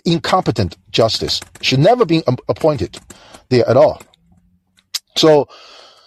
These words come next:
so now I'm, let me talk about this, uh, interview with, uh, Alito. First of all, the title, uh, to me, it's just a, that same trick.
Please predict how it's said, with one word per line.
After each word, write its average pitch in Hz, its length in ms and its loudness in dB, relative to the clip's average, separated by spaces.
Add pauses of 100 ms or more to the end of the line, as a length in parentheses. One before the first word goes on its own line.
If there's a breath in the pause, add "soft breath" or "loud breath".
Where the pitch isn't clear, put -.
(280 soft breath)
so - 160 0
now 214 220 2
I'm, 214 220 -2
let 190 140 0
me 190 100 0
talk 180 240 -2
about 139 260 2
this, 127 200 -4
uh, 110 160 2 (380)
interview 117 420 -2 (140)
with, 131 260 0
uh, 113 180 2 (540)
Alito. 127 340 -2 (3750 loud breath)
First 220 340 2
of 180 60 2
all, 165 160 4
the 143 120 -2
title, 175 680 -2 (1120)
uh, 147 120 4 (140)
to 170 140 0
me, 214 220 0
it's 202 240 -4
just 160 160 -2
a, 147 140 0 (120)
that 143 140 0
same 165 240 -4
trick. - 360 -4